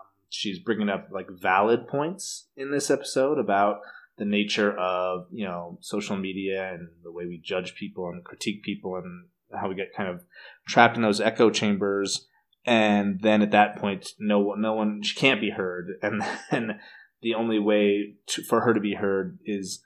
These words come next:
uh, basically to demean herself by rubbing mustard on her face, right? Like, I think, I actually think it's almost, um, I think it fits into the theme because a lot of times, um, people, especially, like, women, are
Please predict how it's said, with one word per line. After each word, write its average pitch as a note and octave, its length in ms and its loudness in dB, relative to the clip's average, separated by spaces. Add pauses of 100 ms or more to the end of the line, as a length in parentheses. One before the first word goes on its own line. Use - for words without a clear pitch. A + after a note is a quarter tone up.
(440)
uh, F#2+ 240 -8
basically G#2+ 680 2
to A2 140 -2
demean G2+ 400 -2
herself G#2+ 540 0
by G2+ 100 0
rubbing F#2+ 320 -2
mustard F#2 440 -4
on E2+ 100 -8
her F2+ 140 -6
face, E2+ 340 -8
right? F#2+ 220 -2
Like, G#2 100 0
I G#2+ 80 4
think, B2 280 -4 (280)
I B2 100 6
actually B2+ 260 4
think A#2 220 -2
it's - 300 -2 (160)
almost, A2 720 0
um, F2+ 480 -8 (320)
I A#2+ 60 -4
think B2+ 180 -2
it G#2 140 0
fits - 320 0
into A#2 240 -4
the G#2 100 0
theme G#2 420 -4
because F#2+ 220 -8
a G2+ 60 0
lot G2+ 180 2
of G2 100 -4
times, G2+ 480 -8 (480)
um, F2+ 360 -8
people, G#2 340 -4
especially, G2 400 -4
like, F2 80 -16
women, F#2+ 440 -8 (160)
are F2+ 760 -6